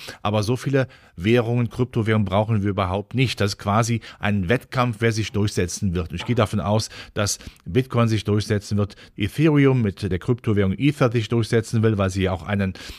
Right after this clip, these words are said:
gewissen Nährboden hat. Man kann damit auch operative Anwendungen in der Finanzindustrie darstellen. Ja, das ist sehr schön darstellbar mit der Blockchain-Technologie. Aber die meisten werden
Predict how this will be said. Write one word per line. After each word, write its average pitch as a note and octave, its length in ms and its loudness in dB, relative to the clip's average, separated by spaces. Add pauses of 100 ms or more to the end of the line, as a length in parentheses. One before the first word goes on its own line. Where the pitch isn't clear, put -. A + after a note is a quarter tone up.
(160)
gewissen G2+ 480 -2
Nährboden B2 760 2
hat. A#2+ 180 -2
Man G2+ 180 -2
kann G#2+ 200 -2
damit G2 240 -2
auch E2+ 100 -10
operative G#2 640 -4
Anwendungen G#2+ 480 0
in G2 40 0
der F#2+ 60 -2
Finanzindustrie C#3 920 0
darstellen. B2 720 0
Ja, G#2 200 2
das G#2 180 -4
ist G2+ 140 -8
sehr A#2+ 200 0
schön B2+ 260 -2
darstellbar A#2+ 580 0
mit A2 140 -2
der G2+ 80 0
Blockchain-Technologie. B2 1200 -4 (300)
Aber F2 360 -2 (200)
die F#2+ 100 2
meisten G#2+ 600 2
werden F#2+ 440 -2